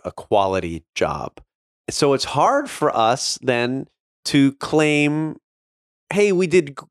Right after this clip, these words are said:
good. We deserve accolades or we deserve." So what I can say after all this work that I'm still working on, to go,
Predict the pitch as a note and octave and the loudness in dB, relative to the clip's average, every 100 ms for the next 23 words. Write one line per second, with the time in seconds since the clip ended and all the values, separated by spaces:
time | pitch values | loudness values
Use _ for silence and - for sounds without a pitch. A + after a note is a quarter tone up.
0 | _ - G#3 B2+ C3 D3 C#3+ B2 D3+ D3+ | _ 4 4 4 0 2 2 4 4 4
1 | C3+ C#3 C#3+ C#3 B2+ A2+ G#2+ A2+ A2 A#2+ | 2 -2 -2 0 2 2 2 2 2 0
2 | A#2 G#2+ C3 B2+ B2 A2+ _ _ _ _ | 0 2 4 4 2 -2 _ _ _ _
3 | _ _ - D#3+ C#3+ C#3 C3+ C#3+ D3 - | _ _ 0 4 4 4 2 2 -2 -4
4 | E3 - - - G3 F#3+ E3+ D3 - D#3+ | -6 -8 -8 2 4 4 2 -2 0 0
5 | D3 F3 G3 E3+ - D#3 E3+ B2 B2+ _ | 2 2 2 0 -2 2 4 4 0 _
6 | C3 B2+ B2 - D3+ C#3+ C3+ B2+ G#2 F#2 | 0 0 -4 0 2 2 0 -2 -2 -4
7 | F#2 G2 A2+ _ _ _ _ _ - E3+ | -4 -8 -14 _ _ _ _ _ -2 2
8 | F3 E3+ E3+ - | 4 4 4 0